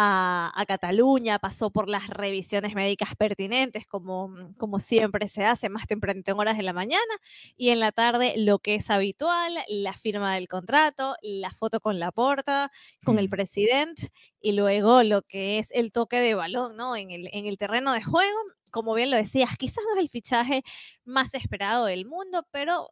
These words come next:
Speaker 1: bueno, ya que lo tenemos, ya que llegó al, al Fútbol Club Barcelona, es un jugador que, que te puede dar esa profundidad en el lateral, que yo creo que en, a día de hoy es muy importante, porque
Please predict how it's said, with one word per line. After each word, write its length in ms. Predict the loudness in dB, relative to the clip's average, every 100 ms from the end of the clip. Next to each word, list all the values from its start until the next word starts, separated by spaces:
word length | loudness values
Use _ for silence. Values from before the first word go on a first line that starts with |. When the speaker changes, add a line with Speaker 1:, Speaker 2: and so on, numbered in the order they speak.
| -18
Speaker 1:
bueno, 320 | -12 -12 -10
ya 200 | -8 -8
que 200 | -4 -6 -4
lo 160 | -6 -6
tenemos, 540 | -6 -4 -2 -2 -4
ya 140 | -6 -4
que 160 | -4
llegó 340 | -4 -2 2 2
al, 260 | 2 -2 -6
al 220 | -6 -8
Fútbol 400 | -4 -2 -2 -4
Club 260 | 2 0 2
Barcelona, 680 | -2 -4 -2 0 0 -2 -6 -12 -18 -18 -20 0
es 440 | 4 4 4 0 -4
un 180 | -6 -2
jugador 680 | 0 2 4 4 4 0 -6
que, 340 | -4 -2 -2 -4
que 120 | -6
te 100 | -6
puede 340 | -4 -2 -2 -2
dar 220 | -4 -6
esa 280 | -8 -12 -8
profundidad 1080 | 0 0 0 -4 -8 -4 -2 2 2 2 -4 -8 -18 -20 0
en 220 | 4 4 2
el 400 | -2 -2 -2 0
lateral, 600 | 0 0 2 2 0 -6
que 100 | -6
yo 120 | -6
creo 200 | -4 -4
que 200 | -2 -2
en, 200 | -4 -10 -18 _ -4
a 120 | 0
día 240 | 2 2 2
de 120 | 4
hoy 220 | 4 2
es 160 | 0 -2
muy 200 | 0 0
importante, 760 | 0 0 2 4 4 4 -6
porque 420 | -8 -6 -6 -6